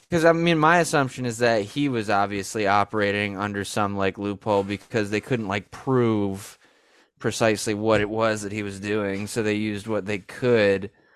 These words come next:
against him. But, I mean, I also feel like they would have to prove he was doing the thing, 'cause if it's tax evasion, it's not so much, I feel like that's not,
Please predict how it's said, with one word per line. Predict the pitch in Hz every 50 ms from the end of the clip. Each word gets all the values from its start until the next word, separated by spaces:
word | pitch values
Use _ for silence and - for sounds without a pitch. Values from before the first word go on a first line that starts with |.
| _ _ _ _ _ _ _ _ _ _ _ _
against | - 107 98 104 101 107 113 113 - -
him. | 107 95 95 101
But, | 98 110 113
I | 120
mean, | 127 131
I | 127 131
also | 139 143 151 - - 143
feel | 123 - 147 139
like | 135 135 123
they | 131
would | 127 127
have | 139 127
to | - 127
prove | - - - 147 143 143 143 135
he | 127 127 131 127
was | 123 120 107 101
doing | 107 107 120 131 135 139 139 131 123
the | 110
thing, | - - 160 135
'cause | 120 -
if | 127 123
it's | 117 101 -
tax | - - 160 151 160 156 - -
evasion, | 123 104 98 107 120 131 147 151 147 127 113 104 98 98 101 101 - _ _ _ - - - -
it's | 117 117
not | 131 147 151
so | 135 - 151
much, | 135 135 131 127 113 - -
I | 131 139 139
feel | 123 160 165
like | 156 139
that's | 123 135 120 -
not, | 131 131 135 131 127 -